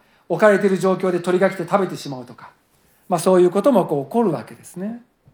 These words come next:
石だらけの土の少ないところに種が落ちてしまうこともあれば、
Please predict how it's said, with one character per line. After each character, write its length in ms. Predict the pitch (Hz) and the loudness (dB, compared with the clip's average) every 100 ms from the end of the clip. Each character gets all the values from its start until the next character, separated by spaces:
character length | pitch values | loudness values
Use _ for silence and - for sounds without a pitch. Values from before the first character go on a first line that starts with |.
| _ _ _ _ _ _ _ _ _ _ _ _ _ _ _ _ | _ _ _ _ _ _ _ _ _ _ _ _ _ _ _ _
石 220 | 226 233 | -2 4
だ 120 | 233 | 6
ら 120 | 214 196 | 6 4
け 100 | 175 | 0
の 120 | 165 | -2
土 220 | - 226 | -4 0
の 100 | 214 | 0
少 200 | 208 247 | 0 2
な 120 | 240 | 4
い 60 | 220 | 4
と 100 | 196 | 0
こ 120 | 254 | -2
ろ 60 | 247 | -2
に 80 | |
種 220 | 196 262 208 | -2 -2 0
が 80 | |
落 160 | 190 - | -2 -2
ち 40 | |
て 100 | 285 | -6
し 120 | 208 185 | -4 -2
ま 140 | 170 | 0
う 60 | 160 | -2
こ 100 | 170 | -4
と 100 | 185 | -2
も 140 | 165 | 0
あ 60 | 233 | 0
れ 100 | 196 | 2
ば、 460 | 233 240 143 - | 2 2 -2 -4